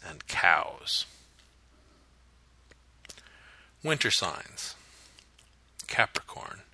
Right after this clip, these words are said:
Look for people in, interested in competitive sports, such as bowling or tennis,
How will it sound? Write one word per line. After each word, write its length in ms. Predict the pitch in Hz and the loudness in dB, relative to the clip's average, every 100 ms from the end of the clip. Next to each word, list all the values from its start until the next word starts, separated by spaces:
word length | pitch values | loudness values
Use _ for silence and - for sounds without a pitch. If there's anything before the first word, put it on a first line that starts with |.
| _ - - - - - - - - - | _ -20 -20 -20 -20 -20 -20 -20 -20 -6
Look 140 | 214 - | -6 -4
for 100 | 147 | -2
people 300 | 156 123 127 | -2 0 -2
in, 260 | 123 117 - 131 | -4 -8 -2 0
interested 380 | 120 127 127 | 0 0 2
in 180 | 107 90 98 - - - | 2 0 -8 -20 -20 -12
competitive 460 | - 117 139 131 113 | -6 2 4 4 2
sports, 800 | - 107 92 - - - - - - - | 0 0 -6 -2 0 2 -2 -8 -20 -16
such 140 | 123 127 | -10 -8
as 100 | 101 | -2
bowling 540 | 85 87 87 85 78 | 0 0 -2 -4 -4
or 100 | 78 | -8
tennis, 560 | - 87 73 - - | -6 -6 -6 -4 -4